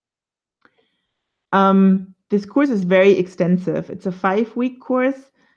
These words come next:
that includes five modules, um, that cover all the important aspects of fundraising. So, um, the first module in this course is about the fundraising strategy as well, but, um, it's more extensive than the, the webinar we did today.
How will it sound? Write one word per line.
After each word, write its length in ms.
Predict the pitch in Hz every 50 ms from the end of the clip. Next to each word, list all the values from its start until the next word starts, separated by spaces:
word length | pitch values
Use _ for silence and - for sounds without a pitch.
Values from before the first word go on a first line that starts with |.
| _ _ -
that 140 | 190 -
includes 460 | - 190 196 190 - 233 208 190 - -
five 380 | - 196 180 196 208 214 214 -
modules, 520 | 190 185 196 196 269 285 302 320 320 320 320 - _ _ _
um, 580 | - 196 190 185 185 185 185 180 180 - - _ _
that 200 | 196 190 180 180
cover 300 | - 214 196 190 196 - -
all 140 | - 185 185
the 120 | 185 180
important 420 | 160 180 180 196 180 175 180 -
aspects 420 | - 170 175 180 - 185 175 180 -
of 160 | 165 170 -
fundraising. 680 | - 165 165 165 - 165 165 - 165 - - 143 143 - - _ _ _ _ _ _ _ _
So, 360 | _ _ 196 185 185 185 180 -
um, 440 | - 180 175 170 170 175 175 180 - -
the 80 | - 180
first 300 | 180 226 233 269 254 -
module 420 | 247 233 240 240 240 254 247 240
in 100 | 220 202
this 160 | 185 180 180
course 380 | 180 - _ 262 285 302 302 302
is 120 | 214 202
about 260 | 202 180 190 185 185 180
the 60 | 185
fundraising 640 | 180 - 202 196 196 196 190 180 180 185 180 175
strategy 520 | 180 - 190 185 190 190 180 185 - 180 180
as 180 | 180 180 -
well, 340 | - 196 233 285 349 415 415 _ _ _ _ _ _ _ _ _ _ _ -
but, 240 | 202 196 180 185 -
um, 240 | - 190 190 190 180
it's 220 | - 196 185 -
more 140 | 220 220 220
extensive 760 | 208 185 196 - _ _ 214 190 190 190 185 - 175 170 175
than 180 | 175 170 165 170
the, 100 | 165 165 - _ _
the 160 | 165 170 175
webinar 400 | 170 175 170 175 185 180 170 170
we 100 | 165 175
did 200 | 170 170 165 165
today. 480 | - 160 170 165 160 175 214 269 285